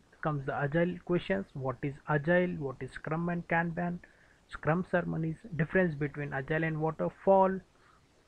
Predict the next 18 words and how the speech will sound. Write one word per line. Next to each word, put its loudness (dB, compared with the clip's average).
Then -6
Jira 4
and 0
sprint -2
reports. -2
And -6
coming 0
to 2
practical 2
questions, 0
write 2
five 0
functional -2
test -4
cases -4
in -6
Gherkin 4
format 0